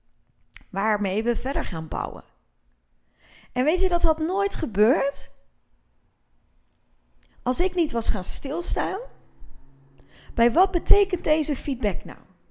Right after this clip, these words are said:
Twee mensen die feedback gaven vanuit eenzelfde perspectief. Niet lullen, maar poetsen. Nuchter. Doorgaan.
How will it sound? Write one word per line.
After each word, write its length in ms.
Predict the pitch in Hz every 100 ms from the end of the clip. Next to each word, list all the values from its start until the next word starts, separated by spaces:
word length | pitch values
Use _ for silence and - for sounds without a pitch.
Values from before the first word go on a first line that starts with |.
| _ _ _ _ _ _ _ _ _ _ _ _ _ _ _ _ _
Twee 380 | - - 330 370
mensen 460 | 277 151 - - - - _
die 140 | 196 208
feedback 520 | - 214 - 262 -
gaven 480 | - 247 247 247 233
vanuit 360 | 196 165 160
eenzelfde 540 | 160 156 196 254 269 247
perspectief. 840 | - 208 - - - 165 - - - - _ _ _ _ _ -
Niet 220 | 180 170
lullen, 380 | 185 262 311 320
maar 160 | 311
poetsen. 440 | - 165 - - - - _ _ _ _ _ _ _
Nuchter. 760 | - 165 185 170 - - - - _ _ -
Doorgaan. 720 | - - 196 123 - - -